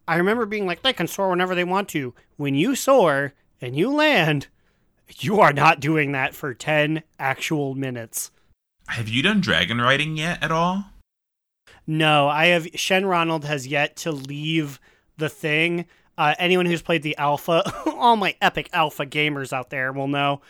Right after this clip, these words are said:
Speaker 1: I did the part where you choke on fart gas <laughs> and you save all your friends in the big fart cavern. And then that's when I stopped.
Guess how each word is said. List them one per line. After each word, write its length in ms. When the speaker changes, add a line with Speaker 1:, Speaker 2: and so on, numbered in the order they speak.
Speaker 1:
I 600
did 200
the 100
part 400
where 120
you 180
choke 280
on 140
fart 360
gas 560
<laughs> 280
and 220
you 80
save 580
all 340
your 180
friends 560
in 180
the 140
big 180
fart 480
cavern. 420
And 640
then 120
that's 180
when 120
I 100
stopped. 400